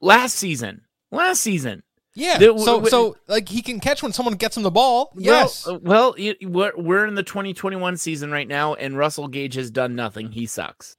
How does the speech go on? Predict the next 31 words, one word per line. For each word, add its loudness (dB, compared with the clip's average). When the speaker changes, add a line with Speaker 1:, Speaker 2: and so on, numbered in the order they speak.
Speaker 2:
Or -12
Matt 0
Ryan 0
can't -4
get -2
him -4
the -6
ball, 2
one -4
or -6
the -2
other. 0
That's 0
why 0
he's -6
a -14
flat -2
tire. 2
Your -2
next -6
pick. -2
Speaker 1:
Um, 6
I 4
am -2
going 4
with 4
Mike -4
Williams. 0
I, -2
<laughs> -8
I, -4